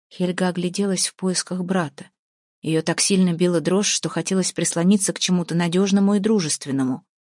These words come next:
Толковая засада. Если бы Эскель был чуть менее наблюдательным и сообразительным, он сейчас лежал бы на снегу, в этом вот проходе лицом вниз, с пробитой топором головой. А Ведемир! Боги знают, что с ним было бы.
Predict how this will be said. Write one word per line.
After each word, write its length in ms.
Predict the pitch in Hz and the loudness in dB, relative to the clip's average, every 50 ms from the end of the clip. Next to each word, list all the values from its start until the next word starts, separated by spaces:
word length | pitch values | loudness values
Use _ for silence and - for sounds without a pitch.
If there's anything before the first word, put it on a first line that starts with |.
| _ _ _ _ _ - | _ _ _ _ _ -10
Толковая 680 | - 143 135 - - - 180 170 160 151 156 151 147 147 | -8 -6 -6 -8 -8 -6 -2 -2 -2 -2 -2 -2 -2 -2
засада. 720 | - 156 160 156 - - - 160 151 147 139 - - 180 _ _ _ _ _ _ _ _ _ _ _ _ - | -2 -2 -2 -2 -2 -2 -2 -4 -4 -6 -10 -12 -20 -20 _ _ _ _ _ _ _ _ _ _ _ _ -2
Если 260 | - 190 190 190 226 | 0 0 2 4 4
бы 200 | 208 196 233 233 | 4 6 6 6
Эскель 240 | 233 - - 220 202 | 6 4 2 2 2
был 200 | 190 180 214 220 | 4 4 4 2
чуть 200 | 208 - 214 190 | 2 0 0 4
менее 300 | 208 220 220 214 214 202 | 6 6 8 8 6 6
наблюдательным 800 | 196 190 185 175 185 185 165 185 202 202 - 202 180 175 170 160 | 6 4 4 4 2 2 4 4 2 2 0 0 0 0 0 0
и 20 | 151 | -2
сообразительным, 960 | - - 156 147 147 147 147 143 143 160 208 208 - 208 180 170 151 131 - - - - - - _ _ | -2 -2 -2 -2 -2 -2 -4 -2 -2 -4 -4 -4 -6 -8 -6 -6 -8 -8 -10 -12 -20 -20 -20 -20 _ _
он 100 | - 143 | -8 -6
сейчас 360 | 147 - 143 - - 143 - 160 | -4 -4 -2 -2 -2 -2 -2 -2
лежал 300 | 160 156 151 151 156 160 | -2 -2 -2 -2 -2 -2
бы 120 | 151 160 | -2 -2
на 100 | 165 165 | -2 0
снегу, 540 | 156 - 165 160 160 151 180 208 214 190 - - - - - - _ - | -2 -2 -2 -4 -2 0 0 0 0 0 -4 -14 -20 -20 -20 -20 _ -8
в 80 | - 143 | -4 -4
этом 220 | 147 - 147 151 | -2 -2 -2 -2
вот 160 | 151 151 - | -2 -2 -4
проходе 460 | - - 156 - - 185 190 196 180 | -2 -4 -4 -2 2 2 2 4 4
лицом 380 | 156 160 151 - - 175 170 165 | 2 0 0 0 0 0 0 0
вниз, 420 | 156 151 160 190 226 214 - - - - - - - | 0 2 4 6 6 6 4 0 -4 -10 -20 -14 -8
с 120 | - - - | -6 -6 -4
пробитой 460 | - 156 160 170 180 190 190 196 190 | -2 -2 -2 -2 -2 0 0 0 0
топором 460 | 190 190 185 180 175 175 185 196 180 | 0 -2 -2 0 0 2 4 2 4
головой. 580 | - 190 196 220 240 226 208 156 127 - _ _ _ _ _ _ _ _ _ _ _ _ _ _ _ _ _ _ | 4 4 4 4 2 2 0 0 -2 -4 _ _ _ _ _ _ _ _ _ _ _ _ _ _ _ _ _ _
А 140 | - 156 147 | -10 -8 -4
Ведемир! 880 | 135 131 131 131 - - 143 143 147 156 160 156 151 - 175 - _ _ _ _ _ _ _ _ _ _ _ _ _ _ - | -2 -2 -2 -2 -2 -4 -4 -4 -4 -4 -4 -4 -4 -6 -10 -12 _ _ _ _ _ _ _ _ _ _ _ _ _ _ -4
Боги 360 | 180 180 202 196 196 190 220 220 | 2 4 4 4 4 4 4 4
знают, 440 | 202 220 233 240 214 185 165 - | 6 6 6 6 4 2 0 0
что 220 | - - - 175 160 | -2 -2 -2 -2 -2
с 100 | - - | 0 0
ним 220 | 190 175 180 175 | 2 2 2 2
было 260 | 196 202 190 175 170 | 2 2 2 2 0
бы. 200 | 151 147 156 147 | -2 -4 -6 -8